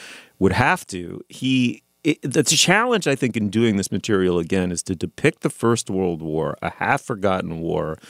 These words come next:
a war without all of the greatest generation mythologies of defeating fascism and therefore evil, um, in all of its gruesome, ignoble majesty, while also making us care. It's very remote from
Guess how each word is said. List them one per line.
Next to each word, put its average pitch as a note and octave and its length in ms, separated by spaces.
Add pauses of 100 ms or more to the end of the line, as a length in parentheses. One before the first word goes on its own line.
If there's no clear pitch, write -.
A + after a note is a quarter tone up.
(320)
a G2+ 60
war B2 440
without G#2 580
all G#2 220
of F#2 140
the F#2 80
greatest F#2+ 520
generation F2+ 560
mythologies D#2+ 840
of D2 120
defeating F#2 460
fascism D#2+ 640
and D#2 100
therefore D#2+ 420
evil, F2 500 (440)
um, F#2 320 (120)
in A2+ 120
all D3+ 240
of C#3+ 80
its G#2+ 140
gruesome, G#2 640
ignoble E2+ 500
majesty, E2 640
while D#2+ 220
also A2+ 340
making E2+ 380
us D#2+ 240 (240)
care. G#2+ 500
It's - 140
very C#3 260
remote F#2+ 560
from D#2+ 460